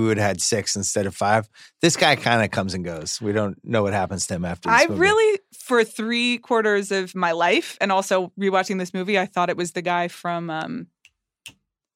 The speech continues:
Speaker 1: Dead
Speaker 2: the
Speaker 1: Poet Society?
Speaker 2: Yes, that guy. What's his name?
Speaker 1: Robert Sean Leonard.
Speaker 2: Yes.
Speaker 1: Yeah.
Speaker 2: Another,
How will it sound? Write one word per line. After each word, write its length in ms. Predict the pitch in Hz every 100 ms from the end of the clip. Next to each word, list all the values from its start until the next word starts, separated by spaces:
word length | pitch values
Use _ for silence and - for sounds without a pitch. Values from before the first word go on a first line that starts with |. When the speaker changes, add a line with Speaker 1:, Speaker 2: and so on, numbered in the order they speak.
| _
Speaker 1:
Dead 160 | - 107
Speaker 2:
the 80 | 214
Speaker 1:
Poet 100 | 117
Society? 220 | - 147
Speaker 2:
Yes, 380 | 233 269 - -
that 220 | 240 247
guy. 360 | 254 208 190 -
What's 260 | - 226 233
his 120 | 254
name? 220 | 285 359 392 _
Speaker 1:
Robert 200 | 139 123
Sean 260 | - 135 127
Leonard. 160 | 151
Speaker 2:
Yes. 480 | 277 466 - - - _
Speaker 1:
Yeah. 260 | 131 135 - _
Speaker 2:
Another, 400 | 202 262 262 277